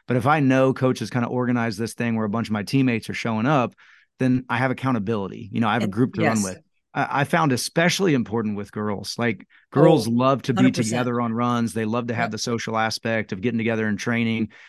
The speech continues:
Speaker 1: And, and I feel like when that happens, they train even harder too. They push themselves. The
Speaker 2: Yes.
Speaker 1: conversation pushes them. It makes the miles easier. Um, I, I think that's something that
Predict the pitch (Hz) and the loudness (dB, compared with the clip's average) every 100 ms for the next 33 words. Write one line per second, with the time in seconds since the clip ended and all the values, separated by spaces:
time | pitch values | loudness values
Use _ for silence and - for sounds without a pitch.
0 | - 127 165 180 143 165 - 226 165 131 | -6 0 0 0 0 0 0 -2 0 0
1 | 131 131 113 120 120 107 107 - 113 98 | 0 0 0 -4 -4 -4 -4 -4 -4 -6
2 | 85 - 147 107 - 110 101 101 - 151 | -6 0 2 2 -2 -4 -4 -6 0 0
3 | - 120 104 123 117 110 104 - - 151 | 2 0 0 0 0 -2 -4 -14 -16 -4
4 | 151 131 135 113 135 135 - 123 - 127 | 0 2 2 2 2 0 2 -2 0 -2
5 | 127 98 120 113 107 123 123 - 117 113 | -2 -2 0 0 0 -2 -2 -4 -2 0
6 | 120 113 - 139 123 117 120 117 113 - | 0 -2 -4 -2 0 0 0 0 -4 -10
7 | - _ 120 117 113 110 110 110 120 104 | -20 _ -6 -4 -2 2 2 0 -2 -6
8 | - 85 - 127 170 180 131 - 139 117 | -8 -14 -6 -2 0 2 2 2 0 2
9 | 120 110 107 | 2 2 -2